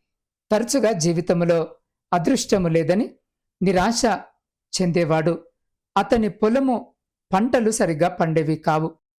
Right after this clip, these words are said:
తనకున్న ఆవులు కూడా తక్కువ పాలిచ్చేవి. రవి దేవునిపై అపారమైన నమ్మకము ఉన్నా, తన కష్టాల పట్ల భయపడుతూ ఉండేవాడు.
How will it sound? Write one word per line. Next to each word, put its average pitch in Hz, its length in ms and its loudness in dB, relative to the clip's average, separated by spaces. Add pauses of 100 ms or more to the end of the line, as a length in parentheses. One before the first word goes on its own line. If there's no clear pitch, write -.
(200)
తనకున్న 233 640 0
ఆవులు 175 300 2
కూడా 185 420 -2 (420)
తక్కువ 214 340 0 (100)
పాలిచ్చేవి. 165 760 -2 (500)
రవి 185 520 0 (160)
దేవునిపై 190 720 0 (500)
అపారమైన 208 640 0
నమ్మకము 175 680 -2 (140)
ఉన్నా, 175 300 -2 (580)
తన 214 100 2
కష్టాల 190 520 0
పట్ల 165 500 -2 (300)
భయపడుతూ 170 680 -2 (480)
ఉండేవాడు. 160 580 0